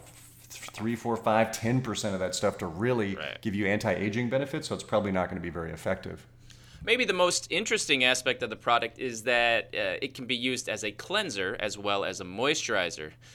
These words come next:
Speaker 2: And that's because, you know, unlike most products, it's based on the caprylic and capric triglycerides, which are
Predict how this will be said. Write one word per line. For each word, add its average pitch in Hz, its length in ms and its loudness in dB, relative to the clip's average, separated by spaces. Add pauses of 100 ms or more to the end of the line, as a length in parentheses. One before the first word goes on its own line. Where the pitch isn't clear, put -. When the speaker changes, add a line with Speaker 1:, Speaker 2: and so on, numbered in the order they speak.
(100)
Speaker 2:
And 135 120 2
that's 175 200 4
because, 139 560 4
you 151 80 -2
know, 107 120 4
unlike 135 300 4
most 180 380 0
products, 87 500 2
it's 143 160 -4
based 139 380 -2
on 120 220 2
the 107 100 0
caprylic 139 680 0
and 104 140 -6
capric - 540 -2
triglycerides, 98 960 -2
which 110 240 -10
are 98 320 0